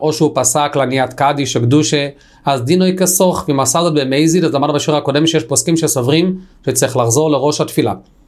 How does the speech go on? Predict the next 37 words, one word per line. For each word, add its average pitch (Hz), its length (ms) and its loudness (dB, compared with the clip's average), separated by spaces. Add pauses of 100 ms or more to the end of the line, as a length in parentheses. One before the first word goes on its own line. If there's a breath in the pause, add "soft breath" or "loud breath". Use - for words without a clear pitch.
(260 loud breath)
אבל 117 160 0
אם 156 60 4
הוא 160 80 4
סבר 143 320 0
שמותר 123 460 0
להפסיק, 147 480 0
אז 117 160 -2
כשוגג 170 640 2
ולא 160 160 2
חוזר 139 280 0
לראש. 101 500 -4 (600 loud breath)
אם 214 180 2
קראו 185 260 0
לספר 170 380 2
תורה 170 260 0
וכבר 156 120 0
עומד 151 220 2
אחרי 160 300 -2
תפילת 151 300 0
שמונה 143 280 -2
עשרה, 160 320 0
אפילו 160 260 0
לא 147 60 2
התחילו 139 320 0
לקין 139 340 -2
את 117 60 -2
צור, 165 360 0
פוסק 165 500 0
ואוילה, 156 440 2 (360 loud breath)
אבל 123 180 0
ייזהר 127 300 2
לומר 143 300 0
לפני 143 380 -2
זה, 135 120 0
אי 135 180 2
הוא 139 140 2
לרצון, 131 680 0